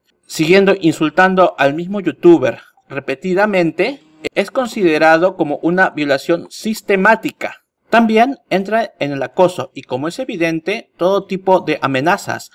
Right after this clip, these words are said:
como "te voy a matar", "te voy a golpear", etcétera. Todo lo,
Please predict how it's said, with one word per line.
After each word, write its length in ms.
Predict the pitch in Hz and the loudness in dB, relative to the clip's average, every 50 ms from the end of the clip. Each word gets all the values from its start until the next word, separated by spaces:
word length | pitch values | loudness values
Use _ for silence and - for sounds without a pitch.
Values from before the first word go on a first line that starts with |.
| _ _ | _ _
como 420 | _ - 226 226 226 269 269 _ _ _ | _ -4 -2 -2 -2 -2 -4 _ _ _
"te 80 | _ 135 | _ -4
voy 160 | 123 123 120 | -2 0 -2
a 60 | 117 | 0
matar", 520 | 120 - - - 175 175 180 196 233 - _ _ _ _ _ _ | 0 0 2 4 4 4 4 4 2 -4 _ _ _ _ _ _
"te 80 | _ 139 | _ 0
voy 140 | 131 139 139 | 2 4 4
a 40 | 131 | 4
golpear", 580 | 113 - 120 - 147 143 147 160 185 - _ _ _ _ _ _ _ _ _ _ _ _ | 4 2 2 2 2 2 2 2 0 -4 _ _ _ _ _ _ _ _ _ _ _ _
etcétera. 640 | 165 156 - - 208 190 208 147 143 - - _ _ | -16 -16 -14 -16 -10 -8 -4 -4 -4 -4 -4 _ _
Todo 180 | - 214 226 233 | -6 -4 -4 -2
lo, 140 | 240 240 | -4 -6